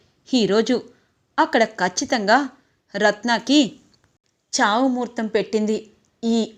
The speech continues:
అపూర్వ. ఇప్పుడు అది చచ్చిపోతే పూర్తిగా ఈవిడి గారు చక్కగా తప్పించుకోవచ్చని అనుకుంటుంది. కానీ రత్న బ్రతుకుతుంది.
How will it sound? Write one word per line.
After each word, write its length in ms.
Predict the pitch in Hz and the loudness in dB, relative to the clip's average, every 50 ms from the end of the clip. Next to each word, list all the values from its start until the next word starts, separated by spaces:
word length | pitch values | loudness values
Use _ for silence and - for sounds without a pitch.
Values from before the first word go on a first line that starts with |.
| _ - | _ -2
అపూర్వ. 520 | 190 196 190 - 240 226 226 220 208 - - - _ _ _ _ _ _ _ - 254 | -2 -2 0 2 2 2 4 2 0 -2 -6 -12 _ _ _ _ _ _ _ -6 -6
ఇప్పుడు 260 | 240 - - 214 202 | -6 -4 0 0 0
అది 200 | 190 170 170 160 - - | 2 0 -2 -4 -4 -2
చచ్చిపోతే 680 | - 269 - - 240 - 226 214 208 - 240 285 269 233 - - _ _ _ _ _ _ _ _ - 277 | -2 -2 -2 -4 -4 -2 -2 -2 2 2 2 2 2 0 -6 -14 _ _ _ _ _ _ _ _ -2 2
పూర్తిగా 720 | 285 302 320 269 320 - 269 233 190 226 254 302 311 277 - - _ _ - - | 2 4 2 2 0 -4 -4 -2 0 0 0 0 0 -4 -8 -14 _ _ -6 -2
ఈవిడి 260 | 240 233 202 196 190 185 | -2 0 2 2 0 0
గారు 460 | 165 190 190 196 214 262 311 285 - - - _ _ _ _ _ _ _ _ _ - 285 | 0 0 0 2 2 2 2 0 -2 -6 -16 _ _ _ _ _ _ _ _ _ 0 2
చక్కగా 380 | 247 208 - - 285 269 285 277 | 2 0 0 -2 -2 -2 0 -2
తప్పించుకోవచ్చని 1000 | 269 240 202 190 - 262 269 269 262 254 254 226 220 208 208 - 202 208 247 | -2 -2 -2 -2 0 0 -2 -2 -2 -2 -4 -2 -2 -2 -2 -4 -4 -2 -2
అనుకుంటుంది. 680 | 262 240 214 202 - 233 214 - 214 220 226 - - - _ _ _ _ _ _ _ - | -2 -4 -4 -4 -4 -4 -4 -4 -2 -2 -2 -4 -4 -8 _ _ _ _ _ _ _ 2
కానీ 320 | 240 220 202 190 208 220 | 2 4 4 4 2 0
రత్న 500 | 208 185 196 190 190 - - 214 240 247 | 2 2 2 2 2 0 -4 -4 -2 -2
బ్రతుకుతుంది. 920 | 226 170 147 185 185 - 240 - 226 - 226 208 190 202 226 277 302 - | -2 -2 -2 -2 -2 -2 -4 -6 -4 -4 -2 -2 0 2 2 2 0 -2